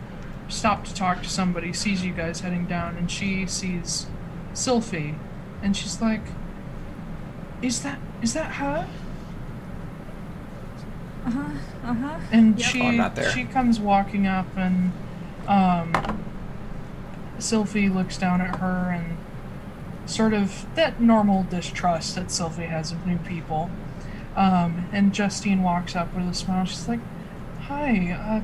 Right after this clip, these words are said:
Speaker 1: I'm Justine. I'm, I guess I'm your sister-in-law."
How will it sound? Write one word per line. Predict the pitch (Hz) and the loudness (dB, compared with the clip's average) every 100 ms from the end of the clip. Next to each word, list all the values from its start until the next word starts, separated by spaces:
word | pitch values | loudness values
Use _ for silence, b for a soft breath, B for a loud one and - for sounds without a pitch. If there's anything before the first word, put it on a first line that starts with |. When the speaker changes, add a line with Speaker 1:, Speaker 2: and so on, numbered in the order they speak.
| - - 226 | -4 -4 2
Speaker 1:
I'm | 220 220 202 - - | 6 6 4 -6 -8
Justine. | - 220 - - 220 190 175 165 180 | 0 2 2 0 4 6 6 2 0
I'm, | 185 190 190 185 - - B B B - - | 4 6 8 6 2 -8 B B B -8 -4
I | |
guess | 190 202 196 | 4 4 6
I'm | 220 214 | 6 8
your | 208 202 202 190 - | 6 6 6 2 -4
sister-in-law." | - - 214 202 - 185 180 175 - - 185 175 165 156 - - 175 156 156 | -8 -4 -2 -2 0 0 0 -2 -6 0 2 4 2 -2 -4 -4 -2 0 -2